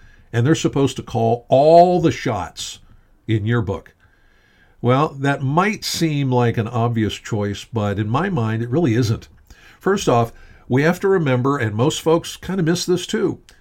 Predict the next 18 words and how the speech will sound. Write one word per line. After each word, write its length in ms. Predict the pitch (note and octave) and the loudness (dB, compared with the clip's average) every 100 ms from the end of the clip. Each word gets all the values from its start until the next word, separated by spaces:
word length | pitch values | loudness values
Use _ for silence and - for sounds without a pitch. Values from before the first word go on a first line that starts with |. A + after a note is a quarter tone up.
| _ _ _ _ - | _ _ _ _ -4
yearbooking 600 | D#3 A#3+ G3 F#3 F3+ D#3+ | 0 2 2 2 0 -2
is 180 | C3+ B2+ | 0 0
an 120 | A#2+ | 0
educational 1080 | C#3 B2+ B2 - - G3 A3 - A#2+ G#2+ A#2+ | 0 0 0 -8 -6 -4 -4 -4 -4 -4 -4
opportunity. 840 | A#2 A#2 B2 - C#3 A#2+ E2+ D2 - _ _ _ _ | -4 -4 -4 -4 -4 -4 -6 -10 -16 _ _ _ _
We're 160 | C3 D#3 | 0 0
not 280 | F3 G#3 G#3+ | 2 0 0
just 300 | F#3+ E3+ C3 | -2 -2 -2
making 400 | B2+ B2+ C#3+ A#2+ | -2 -2 -4 -2
a 80 | F#2 | -4
book. 520 | F#2+ A#2+ - - - - - _ - _ _ _ _ - | -2 -2 -2 -10 -20 -20 -20 _ -20 _ _ _ _ -2
Part 240 | G#3 B3 | 0 2
of 100 | E3+ | 2
this 220 | C3 A#2+ | 0 0
needs 440 | B2+ F3 G3+ E3 - | 0 0 -2 -6 -6
to 80 | B2 | -4
be 360 | G2+ G#2+ A2+ | -4 -6 -2
education. 880 | A#2 A2+ B2 - A#2+ A2+ - C#2 | -2 -2 -4 -2 -2 -2 -4 -8